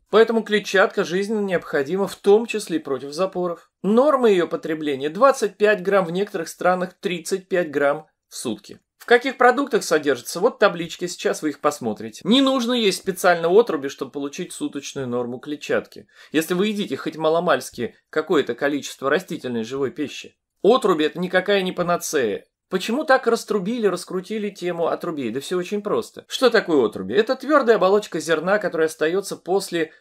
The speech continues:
мукомольного дела. Не путайте отруби с мекиной. Отруби – это побочный продукт мукомольного производства. И никакой панацеей не является.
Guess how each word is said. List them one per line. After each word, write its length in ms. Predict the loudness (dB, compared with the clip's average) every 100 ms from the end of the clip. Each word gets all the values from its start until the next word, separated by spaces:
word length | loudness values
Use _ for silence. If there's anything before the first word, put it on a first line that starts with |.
| -6
мукомольного 760 | -2 2 4 4 2 2 -2
дела. 400 | -2 -2 -4 -4 _ _
Не 180 | 0 0
путайте 480 | 0 -4 -4 -4 -2
отруби 480 | 4 4 4 -4
с 140 | -6 -10
мекиной. 560 | -12 -10 -8 -8 -10 _ 6
Отруби – 400 | 6 6 0 0
это 160 | 0
побочный 640 | 2 4 4 2 0 -2 0
продукт 420 | 0 0 -2 -6
мукомольного 640 | -6 -4 -2 -2 -2 -6
производства. 760 | -4 -6 -4 -6 -6 -10 -20 -16 -2
И 120 | 2
никакой 440 | 4 4 2 2
панацеей 680 | 2 4 4 0 0 2 2
не 180 | 0 -2
является. 760 | -6 -2 0 0 -2 -8 -14